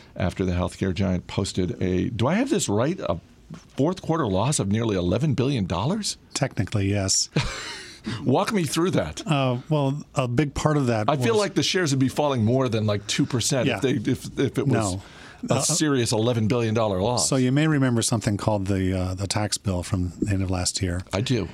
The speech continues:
Speaker 2: And that is why they posted a big loss, is because they had, um, it became law, and so now, uh, they, part, one of the provisions is that, uh, they have a bunch of unremitted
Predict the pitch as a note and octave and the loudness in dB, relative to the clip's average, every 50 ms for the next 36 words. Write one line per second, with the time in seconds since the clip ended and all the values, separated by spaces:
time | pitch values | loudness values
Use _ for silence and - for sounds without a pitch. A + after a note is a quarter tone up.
0 | - - - G#2+ G2+ G2 F#2+ F#2+ F#2+ A2 A2+ A2+ A#2 G#2+ G2 F#2 G2 F2 F2+ G2 | -12 -4 -2 0 0 0 0 0 0 0 0 0 0 0 0 0 -2 -2 -2 -2
1 | F#2+ F#2 F#2+ F#2 E2 - G2+ F#2 - - G2 F#2+ F#2 F#2+ F#2 - G2 F#2+ F2+ F#2+ | 0 0 -2 -4 -2 -4 -4 -2 -4 -4 -6 -6 -6 -6 -6 -4 -4 -4 -4 -2
2 | G2 - - A2+ - - A2 - G#2+ G#2 G2+ - A2+ G#2 - C#3+ C3+ C3 C3 C3 | -4 -4 -6 -8 -8 -8 -4 -4 -4 -4 -2 -4 -4 -2 0 0 0 0 -2 -2
3 | - B2+ A#2+ A#2 A#2 A2+ A2 G#2 - - - - - - - - - - - - | -2 0 0 0 0 0 -2 -2 -6 -10 -20 -18 -18 -18 -16 -18 -18 -18 -20 -20
4 | - - - B2 G#2+ C3 G2+ - C3+ C#3+ C3 A2+ G2+ G#2+ A2 - - - - - | -20 -4 -4 -2 0 0 0 2 2 2 4 4 2 0 0 -4 -8 -16 -4 -2
5 | B2+ A#2 A2+ A2 - - A2+ G#2+ G#2+ A2 A2+ A2+ A#2+ B2 A#2+ A#2 A2+ G2 - - | 0 0 0 0 0 0 0 2 2 2 2 2 2 0 0 0 -2 -4 -4 -4
6 | A#2 G#2+ G#2 G2+ G2+ G2+ G2+ F#2+ G#2+ G#2 G#2 G#2 G2+ G2+ G2+ G2 A#2 - - - | -2 0 0 0 0 0 -2 -2 0 0 0 0 0 0 0 -2 -2 -4 -8 -20
7 | - - - - - - - - - - - - - C3+ C#3 F3 - B2 B2 C3+ | -20 -20 -20 -20 -20 -20 -20 -20 -20 -18 -10 -2 0 0 0 0 0 0 2 2
8 | C#3 B2 A#2 - A2+ G#2 A#2+ B2 A#2 C3 B2 A2+ G#2+ - - - G#2+ G#2 G2+ F#2+ | 2 2 2 0 0 2 2 2 2 2 2 2 2 0 0 -2 -2 -2 -2 0
9 | G#2 G#2+ G2+ G2+ F#2+ - - - - - - - - - - - - G#2+ F#2+ F#2+ | -2 -2 -2 0 -2 -4 -8 -8 -16 -20 -20 -20 -20 -20 -18 -6 -4 -2 0 0
10 | F#2+ F#2+ F#2+ F#2+ F#2 F#2 F#2+ F2+ - - - _ - - _ - - - - - | 0 -2 -2 -2 -4 -4 -6 -8 -12 -20 -20 _ -16 -16 _ -16 -20 -20 -20 -20
11 | _ - - - - - C#3 G#2+ F2+ - C3 A2+ A#2+ G#2+ F#2+ A2 B2+ B2+ C3 - | _ -20 -20 -20 -10 -4 -4 -2 0 0 0 0 0 0 0 2 2 2 2 0
12 | - - C3 A#2+ A2+ A2 G#2 G#2 - A#2 A#2 A#2 A#2 A2+ A2 A2 A2 G#2+ G#2 F#2 | -2 -2 0 0 0 0 -2 -2 -2 0 2 2 2 2 2 2 2 0 0 -2
13 | F2 | -4